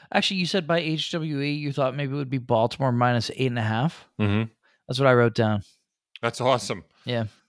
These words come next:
Speaker 2: That's awesome, man.
Speaker 1: Eight and a half.
Speaker 2: I can't wait to, for me to give a pick and you'd be like, "Nope, fucking hate it."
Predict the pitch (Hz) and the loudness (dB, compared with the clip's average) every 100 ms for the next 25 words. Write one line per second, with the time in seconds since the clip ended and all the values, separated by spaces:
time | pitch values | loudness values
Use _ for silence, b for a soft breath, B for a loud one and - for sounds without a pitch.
0 | _ 117 104 92 82 92 78 78 78 120 | _ -16 -10 -8 -8 -12 -16 -14 -8 -4
1 | 120 110 104 - _ _ _ B B B | -2 -2 -4 -8 _ _ _ B B B
2 | B - - 214 113 117 - - 104 98 | B -4 -2 -2 -2 -4 -6 -10 -6 -6
3 | 90 85 - 90 - 82 78 78 82 113 | -6 -10 -8 -10 -10 -16 -12 -12 -4 -4
4 | 139 _ _ _ _ 95 - 95 107 101 | -4 _ _ _ _ -6 -4 -2 -2 -2